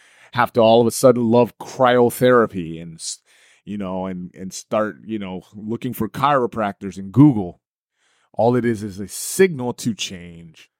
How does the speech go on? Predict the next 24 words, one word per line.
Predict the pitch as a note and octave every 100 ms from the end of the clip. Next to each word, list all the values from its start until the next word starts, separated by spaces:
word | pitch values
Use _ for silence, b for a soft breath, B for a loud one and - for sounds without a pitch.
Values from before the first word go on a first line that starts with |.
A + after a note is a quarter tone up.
| _
something. | - - D#3 D#3+ B2+ G2+ E2 _
You | F#2
guys | G#2+ C#3 C3
never | C3 B2
change | A2 - F3+ F#3
something | - A#2 G2+ F#2+ F2 _ _ _
until | F2 - D2
it's | D2+ -
too | - G2+ G2
late. | D#3 G#2 _ _ _ _ _ _
I'm | - E2+ F#2
included. | G2 - D3+ G#2 F2+
I | F2+
got, | F#2+ F#2+ F2+ - _ _ _ _ _
I | - D#3+
got, | C#3+ B2+
look, | C3+ C3 G#2 -
I | C3+
got | D3+ B2
my, | A2 -
I | C3 D3
got | E3+ -
some, | - C3 A#2+
uh, | A2